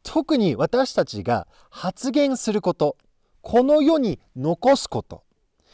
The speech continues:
人に言うエネルギー、人に与えるエネルギー、これを気をつけないといけないと。人にネ-、ネガティブで当たるとか。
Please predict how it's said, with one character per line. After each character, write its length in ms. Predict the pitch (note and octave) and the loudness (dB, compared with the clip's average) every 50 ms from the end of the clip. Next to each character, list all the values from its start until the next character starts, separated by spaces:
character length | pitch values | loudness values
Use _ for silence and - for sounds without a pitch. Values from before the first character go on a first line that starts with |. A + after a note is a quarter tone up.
| _ _ _ _ | _ _ _ _
人 440 | _ - - - - - E4 E4 D#4 | _ -16 -16 -8 0 2 4 4 4
に 240 | D4+ D4+ C4+ A3+ _ _ _ - | 2 0 -2 -4 _ _ _ -12
言 260 | C#3 D#3 G#3+ B3 B3+ B3 | -4 0 2 2 4 6
う 60 | A#3 | 6
エ 60 | A3 A3 | 6 6
ネ 160 | G#3 G#3+ G#3 | 6 4 4
ル 100 | G#3+ F#3 | 4 2
ギ 100 | B2+ G#2 | -2 -6
ー、 40 | F#2 | -10
人 200 | - - F#3+ G#3 | -6 -4 -4 -2
に 100 | C4+ A#3 | -2 -2
与 320 | F3+ - - A#3 B3+ B3 | -4 -2 0 4 4 6
え 40 | A#3+ | 6
る 100 | A#3+ A#3 | 6 4
エ 80 | A3 | 4
ネ 160 | G#3+ G#3+ G#3 G3 | 4 2 2 2
ル 100 | G3 D3 | 0 -2
ギ 160 | A#2+ E2+ - _ _ _ _ _ _ _ _ _ _ _ _ _ _ _ _ _ _ _ _ _ _ | -4 -18 -20 _ _ _ _ _ _ _ _ _ _ _ _ _ _ _ _ _ _ _ _ _ _
ー、 40 | _ _ - - - - - - | _ _ -20 -20 -20 -20 -20 -18
こ 220 | - - - - C#4+ | -12 -6 -2 0 2
れ 180 | D#4+ D#4 D4+ | 2 2 4
を 260 | D4+ E4+ D#4 - - - - _ _ _ _ _ | 6 6 4 4 2 -2 -14 _ _ _ _ _
気 180 | - - - G#3 | -10 -4 0 0
を 80 | C4 C4+ | 0 0
つ 120 | - - | -2 -2
け 100 | - C#4 | -2 0
な 100 | G#3+ D#3 | 0 0
い 60 | B2+ | -2
と 80 | - - | -6 -14
い 60 | - | -20
け 80 | _ - | _ -20
な 60 | - | -20
い 60 | _ _ | _ _
と。 80 | _ _ _ _ _ _ _ _ _ _ _ _ - - - - _ - - - - _ _ _ _ _ _ _ _ | _ _ _ _ _ _ _ _ _ _ _ _ -20 -20 -20 -20 _ -20 -20 -20 -20 _ _ _ _ _ _ _ _
人 280 | _ - - - B3+ B3+ | _ -14 -6 0 0 2
に 220 | B3 B3 A#3 A3 | 2 4 2 2
ネ-、 140 | G#3+ G#3+ F#3 | 2 0 -4
ネ 260 | - D#3 E3 D#3+ G3+ | -6 -6 -6 -4 0
ガ 140 | F#3+ G#3+ G3 | 2 2 2
テ 80 | - D3+ | 2 0
ィ 20 | |
ブ 60 | B2 | -4
で 100 | A2+ A#2+ - | -4 -6 -6
当 100 | C3 D3+ | -6 -2
た 140 | - E3 D#3+ | 2 2 2
る 80 | D3+ | 2
と 100 | - A#2 | -2 -8
か。 160 | - - - | -16 -16 -20